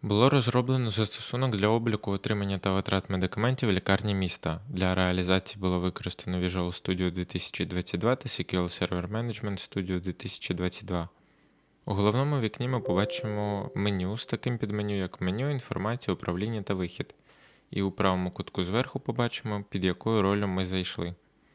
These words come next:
Зараз ми відкрили форму "Лікарі". Бачимо інформацію про всіх наших лікарів у базі даних. Натиснемо на прізвище лікаря і побачимо, що у текстові поля нижче занеслась наша інформація стосовно лікаря.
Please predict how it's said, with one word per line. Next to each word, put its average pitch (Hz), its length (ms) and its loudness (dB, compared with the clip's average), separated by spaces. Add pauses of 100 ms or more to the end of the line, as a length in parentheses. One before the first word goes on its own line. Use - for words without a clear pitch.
(500)
Зараз 131 360 4
ми 120 80 0
відкрили 107 400 2
форму 117 340 0
"Лікарі". 104 460 0 (220)
Бачимо 113 380 0
інформацію 92 560 0
про - 180 0
всіх 87 360 -4
наших 90 320 -4
лікарів 90 440 2
у 85 60 0
базі 85 260 2
даних. 127 400 0 (640)
Натиснемо 117 480 -2
на 95 120 0
прізвище 92 440 0
лікаря 104 300 0
і 98 60 2
побачимо, 92 540 -2
що - 200 -4
у - 20 0
текстові - 420 -2
поля 85 280 2
нижче 110 340 0
занеслась 95 600 -2
наша 95 320 0
інформація 90 640 -2
стосовно 95 540 0
лікаря. 90 440 -2